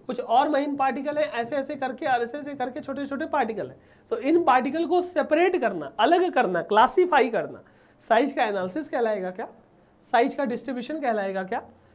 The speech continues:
साइज का रिडक्शन कहलाएगा, या साइज का सेपरेशन? जी हाँ, पार्टिकल को हम अलग अलग साइज के हिसाब से सेपरेट आउट कर रहे हैं। क्या कर रहे हैं?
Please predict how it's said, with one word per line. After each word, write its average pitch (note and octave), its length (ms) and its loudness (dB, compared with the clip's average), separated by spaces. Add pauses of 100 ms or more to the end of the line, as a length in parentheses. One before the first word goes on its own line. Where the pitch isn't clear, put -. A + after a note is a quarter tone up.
साइज B3+ 340 2
का D#4 100 -2
रिडक्शन A#3 460 0
कहलाएगा, A3+ 500 0 (260)
या C4+ 120 6
साइज B3 300 2
का E4 100 -2
सेपरेशन? B3+ 540 -6
जी A#3 160 -4
हाँ, - 280 -4 (300)
पार्टिकल B3 440 4
को F4+ 180 0
हम E4 120 4
अलग E4 380 0
अलग F4+ 300 2 (160)
साइज D4 440 4
के F4 80 -2
हिसाब D#4 300 0
से F4+ 120 -8
सेपरेट E4 460 -2
आउट A3+ 240 2
कर D#3+ 100 -8
रहे C#3+ 120 -10
हैं। - 80 -18
क्या A#3 140 2
कर D4+ 160 0
रहे F4+ 100 0
हैं? F#4+ 100 -10